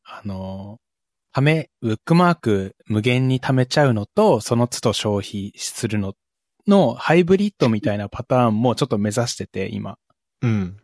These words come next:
Speaker 1: あの、どうしてもその都度消費するのは、あの、できないことがあると。
Speaker 2: うん。
Speaker 1: だから、一日の終わりに、その日の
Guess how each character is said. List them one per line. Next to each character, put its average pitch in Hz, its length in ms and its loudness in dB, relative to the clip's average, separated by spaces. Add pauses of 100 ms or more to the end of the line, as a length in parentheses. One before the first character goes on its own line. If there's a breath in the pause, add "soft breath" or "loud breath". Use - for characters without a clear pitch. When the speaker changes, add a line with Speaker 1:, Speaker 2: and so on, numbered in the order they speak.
(160)
Speaker 1:
あ 98 140 -4
の、 98 120 -4
ど 143 140 2
う 160 40 4
し - 80 -2
て 202 120 2
も 120 120 2
そ - 160 0
の 147 120 4
都 - 120 -2
度 127 120 4
消 110 240 2
費 104 100 -2
す - 160 -2
る 117 120 4
の 95 140 0
は、 95 340 -4 (840)
あ - 220 -18
の、 101 480 -10 (120)
で 117 100 -2
き - 140 0
な 156 100 4
い 113 60 0
こ - 140 -6
と 98 420 -4 (160)
が 107 180 2
あ 98 60 2
る 95 100 -8
と。 - 220 -16 (360)
Speaker 2:
う 110 60 -2
ん。 85 380 -6 (380)
Speaker 1:
だ 123 100 -4
か 143 120 0
ら、 156 380 4
一 - 280 0
日 180 200 4
の 131 140 4
終 104 100 4
わ 110 100 2
り 104 120 -2
に、 113 440 0 (600)
そ 147 160 0
の 160 100 4
日 180 160 -2
の 107 280 2